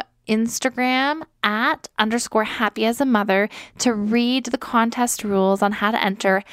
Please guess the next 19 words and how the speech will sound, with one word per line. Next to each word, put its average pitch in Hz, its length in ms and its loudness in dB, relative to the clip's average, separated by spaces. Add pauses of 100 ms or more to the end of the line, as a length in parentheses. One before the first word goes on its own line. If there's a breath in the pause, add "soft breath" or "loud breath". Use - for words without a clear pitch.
(280 loud breath)
and 208 200 2
you 269 140 2
get 285 260 0
tagging 240 540 0
and 190 240 -2
you 247 80 -2
get 254 220 -2
commenting 247 580 0
away 220 380 2
to 214 120 -6
get 196 200 2
as 190 200 -2
many 247 460 2
entries 190 540 0
into 220 360 0
this 202 220 0
giveaway 220 460 2
as 240 220 -2
possible. 202 680 0